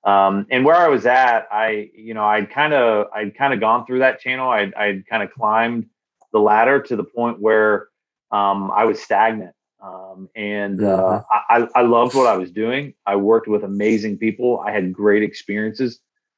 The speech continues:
Speaker 1: but I knew I was stagnant. And I just reached that point where, you know, um, I, I, I probably stayed stagnant for about a year. Um, and,
Speaker 2: Mm-hmm.
Speaker 1: uh, and I,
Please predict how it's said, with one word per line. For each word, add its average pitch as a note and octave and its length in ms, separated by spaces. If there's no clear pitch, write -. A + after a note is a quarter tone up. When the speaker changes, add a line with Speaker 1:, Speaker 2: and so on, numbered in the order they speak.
Speaker 1:
but B2 120
I A#2 140
knew A#2+ 240
I A2 100
was G#2 140
stagnant. G#2 520
And G#2+ 280
I C#3+ 160
just C3+ 260
reached C3+ 240
that G#2+ 260
point B2 380
where, G2+ 440
you G#2+ 100
know, G2 400
um, F#2+ 440
I, A#2+ 360
I, C3+ 40
I C3 100
probably E3+ 380
stayed B2 300
stagnant A#2+ 360
for A2+ 80
about G2+ 200
a F#2+ 40
year. G2 460
Um, F#2 640
and, G2+ 360
Speaker 2:
Mm-hmm. G2 120
Speaker 1:
uh, F#2 40
and C#3+ 140
I, - 80